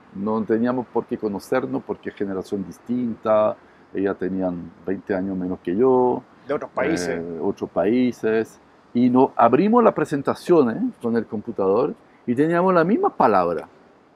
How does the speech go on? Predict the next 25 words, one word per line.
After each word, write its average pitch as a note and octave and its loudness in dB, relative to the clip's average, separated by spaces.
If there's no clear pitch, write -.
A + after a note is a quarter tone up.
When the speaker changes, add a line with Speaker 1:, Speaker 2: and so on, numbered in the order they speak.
Speaker 1:
Plataforma D3+ 2
urbana C3 0
del G#2 0
vino. G2 -6
O D#2 -16
sea, A2 -12
y G#2 -10
no A#2+ 2
lo B2 2
podíamos C3 2
creer. G#2 2
Habíamos D3 2
pensado D3 6
lo B2+ 6
mismo C3 0
desde A#2+ 4
dos D#3+ 4
mundos D#3 -2
distintos. - -14
Era C#3 2
el D3 2
mismo F3 -2
proyecto, G#2 -4
te C3 -2
juro, F#3+ 4